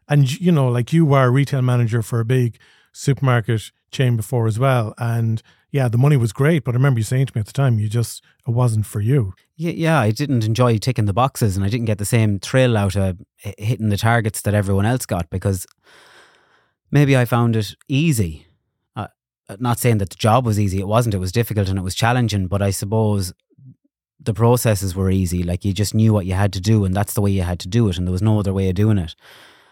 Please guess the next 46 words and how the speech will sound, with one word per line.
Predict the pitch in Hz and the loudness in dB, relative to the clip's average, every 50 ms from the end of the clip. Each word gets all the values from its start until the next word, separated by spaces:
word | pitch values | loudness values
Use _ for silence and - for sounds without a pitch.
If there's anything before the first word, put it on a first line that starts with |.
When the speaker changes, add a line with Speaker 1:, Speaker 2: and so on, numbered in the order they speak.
| _ _ _ _ _ _ | _ _ _ _ _ _
Speaker 2:
Whereas | - - 110 104 104 101 98 | -4 0 2 2 2 4 4
I | 110 113 113 | 4 4 4
was | 107 101 98 | 2 2 0
looking | 113 110 - 107 101 | -2 -2 0 -2 -2
at | 98 - | -2 0
biscuits | 117 110 - - 98 - - | -2 -2 -2 -4 -6 -2 -2
on | 101 | -2
the | 98 92 | 0 0
shelf | - 113 107 104 - | 0 0 0 0 0
thinking | - 104 98 92 98 95 | -2 -2 -2 -2 -2 -2
if | 95 90 | -2 0
we | 107 104 | 0 2
moved | 104 104 101 95 90 | 2 2 0 0 0
them | 107 101 98 98 98 92 90 - - - 80 - | -2 -2 0 0 -2 -2 -4 -8 -12 -16 -16 -10
two | - - 110 101 | -4 -2 -2 -2
feet | 92 - 107 98 - | -2 -2 -4 -4 -4
to | - | -6
the | - 101 | -4 -2
left, | 98 110 117 107 95 87 - - - - - _ _ _ _ _ | 0 0 0 0 -2 -4 -8 -12 -16 -16 -18 _ _ _ _ _
it | - 110 | -6 -4
would | 92 95 92 | -4 -2 -2
work. | 98 123 127 98 80 - - _ - | 0 0 0 0 -2 -6 -10 _ -2
Speaker 1:
Mm. | 113 110 104 101 92 - _ - | 0 0 0 -2 -4 -8 _ -6
Speaker 2:
But | 110 104 | -4 0
they're | - 120 123 120 | 2 4 4 4
going, | 107 104 98 92 87 85 - - | 2 0 0 -2 -4 -6 -8 -4
"Well, | - 110 107 | -2 -2 0
it | 104 | 2
might | 120 139 127 | 0 0 2
work | 117 104 95 | 0 -2 -2
in | 107 98 | -2 -2
Castlebar, | 104 101 92 - 101 101 113 120 110 92 82 | -2 -2 -2 -2 -2 0 2 2 0 0 -2
but | 92 | -2
it | 95 98 | -4 -2
wouldn't | 113 113 110 104 | -2 -2 0 0
work | 107 101 - | 0 0 -2
in | 98 92 | -2 0
the | 98 | 0
other | 120 143 117 | 2 2 2
hundred | 104 104 92 87 | 2 0 -2 -2
and | 80 90 | -6 -6
sixteen | - 95 - - - 90 85 | -6 -8 -8 -6 -6 -6 -6
stores | - - 92 90 85 80 | -4 -6 -6 -4 -6 -6
we | 85 85 | -8 -8
have." | 85 85 78 76 113 | -8 -6 -4 -2 0
Speaker 1:
Yeah. | 107 98 90 85 | 0 0 -2 -6